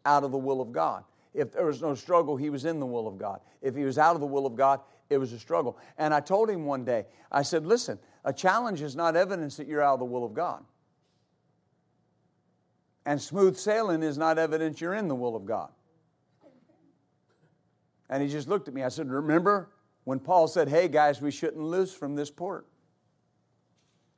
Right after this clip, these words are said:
Remember? In the book of Acts? And they loosed anyway. And what'd they say? "When the south wind blew gently." They thought, "Eh, what's he know?" Till the next day.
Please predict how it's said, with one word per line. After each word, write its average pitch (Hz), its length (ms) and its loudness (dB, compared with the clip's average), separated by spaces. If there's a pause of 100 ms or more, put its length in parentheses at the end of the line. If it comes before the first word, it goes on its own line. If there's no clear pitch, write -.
(840)
Remember? 180 320 0 (380)
In 123 80 -6
the 139 60 -2
book 151 120 -2
of 151 80 0
Acts? 202 320 0 (800)
And 147 180 2
they 151 80 8
loosed 175 380 4
anyway. 196 460 0 (120)
And 160 160 0
what'd 170 160 4
they 165 100 2
say? 143 320 0
"When 147 220 -2
the 127 100 -6
south 156 360 -4
wind 156 320 -4
blew 160 200 -2
gently." 160 520 -8 (880)
They 131 100 -6
thought, 131 320 -2
"Eh, 131 400 -8
what's 120 240 -8
he 120 100 -10
know?" 98 280 -12 (1300)
Till 214 240 6
the 156 80 -2
next 160 220 0
day. 135 240 0